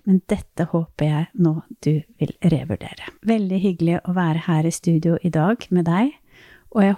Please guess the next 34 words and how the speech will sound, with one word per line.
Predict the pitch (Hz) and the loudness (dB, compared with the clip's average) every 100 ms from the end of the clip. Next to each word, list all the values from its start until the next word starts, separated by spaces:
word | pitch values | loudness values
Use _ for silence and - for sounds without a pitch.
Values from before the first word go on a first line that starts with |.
| - | 0
håper | 226 180 - - 185 214 | 0 0 -4 -2 -2 -2
at | 190 - | -2 -2
du | 190 | 0
er | 185 | -2
inspirert | - 185 170 185 - | -2 -2 -2 -4 -4
til | - | 0
å | |
omfavne | 165 160 180 170 175 | 2 2 0 2 2
det | 180 180 | 2 -2
beste | 190 - - - | -4 -6 -8 -4
i | |
deg | 160 - | -2 -2
selv. | - 156 180 _ _ - - _ _ - | -2 -2 -4 _ _ -20 -20 _ _ 4
Når | 208 208 | 4 4
du | 208 | 0
er | 208 | -2
snill | - 180 175 | 0 0 2
med | 175 | -2
deg | 175 | -4
selv, | - 160 170 - - | -2 -2 -2 -6 -4
vet | 170 156 - | -2 -4 -4
du | 165 | -2
din | 170 170 | 0 0
egen | 151 151 165 | 0 -2 -2
verdi, | 160 160 165 165 - _ _ _ _ - | 0 0 0 0 -4 _ _ _ _ -4
og | 190 | 0
da | 180 175 175 | 0 0 -2
har | 160 | -2
du | 180 | -2
så | - - - 208 190 190 185 - | -6 -10 -2 2 4 4 0 0
mye | 175 160 156 | 2 4 2
mer | 160 147 160 - | 2 0 -2 -4
å | 190 | -6
spre | - - 147 143 | -4 -2 -2 -2